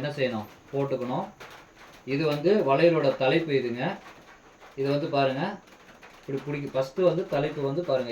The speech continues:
இது, இந்த தலைப்பை வந்து பாருங்க, இப்படி தான் பிடிக்கணும். பிடிச்சிட்டு ஃபஸ்ட்டு ஒரு ரவுண்டுங்க, ரெண்டாவது ஒரு ரவுண்டு. சரிங்களா? வலை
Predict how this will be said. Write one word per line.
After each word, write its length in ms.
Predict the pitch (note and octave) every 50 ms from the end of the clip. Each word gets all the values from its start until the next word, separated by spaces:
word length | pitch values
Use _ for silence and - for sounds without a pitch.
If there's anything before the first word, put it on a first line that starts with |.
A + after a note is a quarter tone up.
| A#2+ B2
இது, 140 | A#2+ B2 B2+ B2+ B2 B2+
இந்த 120 | B2+ C3 A#2+ -
தலைப்பை 260 | B2+ B2+ C#3+ D3 D3 C#3+ C3+
வந்து 120 | C#3+ F3+ D#3
பாருங்க, 240 | C#3+ C3+ C3+ B2 A#2+ A2+
இப்படி 160 | A2 B2+ B2+ C#3+
தான் 120 | C#3+ C3+ C3
பிடிக்கணும். 440 | B2 C3+ C3+ C3+ B2 A#2+ C#3 F#3 - - - - - - - - - - - - - - -
பிடிச்சிட்டு 440 | D3 D#3+ E3+ E3 E3 D3+ - F3 G#3 A3 A3 - - - - - - - - - - - - - - - - - -
ஃபஸ்ட்டு 420 | C3 C3+ C3 - - - G3+ G3 F3
ஒரு 140 | D3+ C3+ B2+ A#2 B2
ரவுண்டுங்க, 420 | B2+ C#3 D3 C#3 C3+ A#2+ A#2+ B2+ E3 G#3 G#3+ - - - - - - - - - - - - - - - - - - - - - - - - - - - - - - A#2 B2+
ரெண்டாவது 420 | C#3+ D#3 E3 E3 D#3+ D#3 D#3+ F3 E3+ C#3+
ஒரு 120 | C3+ B2+ A#2+ A#2
ரவுண்டு. 280 | A#2+ B2 B2 B2 A2 G2+ - - - - - - - - - - - - - - - - - -
சரிங்களா? 340 | C3 C3+ C3+ C3 C#3 C#3 B2 - - - - - - - - - - - - - - A#2+
வலை 180 | C3 D3+ E3